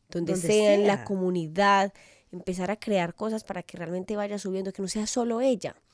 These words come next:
Speaker 1: porque ese es el
Speaker 2: Ujú.
Speaker 1: problema, que, "Ay, que es que ella sí y a otros no". Bueno,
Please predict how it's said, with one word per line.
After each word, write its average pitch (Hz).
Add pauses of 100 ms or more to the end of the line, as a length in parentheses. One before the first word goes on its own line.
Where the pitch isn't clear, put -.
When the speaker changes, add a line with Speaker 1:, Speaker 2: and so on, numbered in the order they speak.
(380)
Speaker 1:
porque 196
ese 208
es 233
el 240
Speaker 2:
Ujú. 285
Speaker 1:
problema, 208
que, 208
"Ay, 240
que 226
es 214
que 220
ella 226
sí 240
y 226
a 220
otros 220
no". 220 (460)
Bueno, 196